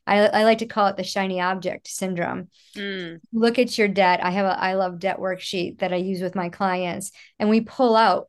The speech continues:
Speaker 1: what did we do with our debt? So for when I had a hundred thousand dollars worth of debt, I bought cars, went on vacation, remodeled my home. I did
Speaker 2: Wow.
Speaker 1: great things.
Speaker 2: Yeah.
Speaker 1: I used zero percent interest. I leveraged it, but then I didn't wanna pay it back.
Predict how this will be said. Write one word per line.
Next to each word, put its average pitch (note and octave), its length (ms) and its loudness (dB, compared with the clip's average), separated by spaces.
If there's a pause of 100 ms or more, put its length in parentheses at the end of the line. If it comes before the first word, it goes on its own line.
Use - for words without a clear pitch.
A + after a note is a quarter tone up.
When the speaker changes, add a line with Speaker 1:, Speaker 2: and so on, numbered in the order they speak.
Speaker 1:
what G3+ 320 -4
did F#3+ 260 -8
we G3 120 -4
do F#3 160 -2
with E3+ 180 -4
our E3+ 160 -2
debt? - 320 -6 (380)
So A3+ 180 0
for G#3 300 0
when G3 180 0
I A3+ 140 4
had A#3+ 160 2
a F#3+ 60 0
hundred F#3+ 220 -2
thousand F#3 220 -2
dollars F3+ 220 -4
worth F3+ 160 -6
of E3+ 100 -2
debt, F3 240 -2 (340)
I A#3 140 2
bought F#3+ 300 0
cars, C4 480 4
went F3+ 140 -2
on E3 60 -6
vacation, B3 600 0
remodeled F#3 420 -2
my E3+ 140 -4
home. F3 480 0 (360)
I G3+ 220 0
did G3 200 2
Speaker 2:
Wow. E3 220 -10
Speaker 1:
great G#3 320 -2
things. - 600 -4 (240)
Speaker 2:
Yeah. F3+ 360 -2
Speaker 1:
I B3 200 0
used A3 420 4
zero G#3 300 2
percent A3+ 320 -2
interest. B3 360 0
I G3+ 200 -2
leveraged F#3+ 640 0
it, F3+ 240 -2
but G3+ 160 -4
then G#3 100 0
I A3+ 140 4
didn't G#3+ 260 0
wanna G3 220 -2
pay F3+ 240 -4
it - 140 -6
back. - 400 -2